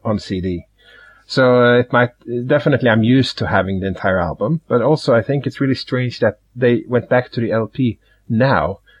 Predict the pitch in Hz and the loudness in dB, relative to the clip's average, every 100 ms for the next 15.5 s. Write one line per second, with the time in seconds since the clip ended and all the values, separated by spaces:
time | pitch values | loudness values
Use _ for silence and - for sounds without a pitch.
0 | _ 120 123 120 113 127 120 - 110 107 | _ 0 2 2 2 2 2 0 2 4
1 | 101 101 95 - - - _ 120 - _ | 4 4 4 0 -6 -20 _ -20 -20 _
2 | - 110 104 101 107 98 117 107 101 185 | -2 0 0 0 -2 0 -2 0 0 -2
3 | 196 - - 110 90 - 90 - _ _ | -2 -8 -8 -2 -2 -4 -8 -10 _ _
4 | - - _ _ - 123 113 110 104 98 | -20 -20 _ _ -4 2 4 4 0 -2
5 | - _ _ - - _ _ 165 - 190 | -10 _ _ -20 -20 _ _ -2 2 0
6 | 185 175 156 147 147 131 123 - 131 95 | 4 2 4 4 4 4 2 2 0 0
7 | - 127 165 175 147 139 151 147 120 123 | 0 2 2 2 0 2 2 2 2 2
8 | 127 120 131 123 - 107 113 110 113 113 | 0 0 0 0 -2 -2 -2 -2 0 2
9 | 143 151 143 117 131 127 113 107 101 - | 2 0 -2 0 2 2 2 2 2 2
10 | 120 117 110 104 110 107 - 110 123 _ | 0 2 -2 -2 0 0 0 -2 -2 _
11 | _ _ _ _ _ _ - 170 180 - | _ _ _ _ _ _ -8 -2 0 0
12 | 127 127 127 - - 175 139 104 - 76 | 2 4 2 0 0 2 2 0 -2 -2
13 | 104 131 131 127 - 143 143 - 143 135 | -2 -2 -2 -4 -2 -2 -2 -2 -2 0
14 | 117 - - 120 117 - 110 107 107 107 | -2 -4 -8 0 0 0 -4 -2 2 2
15 | 101 - 120 98 | 0 -4 -2 -2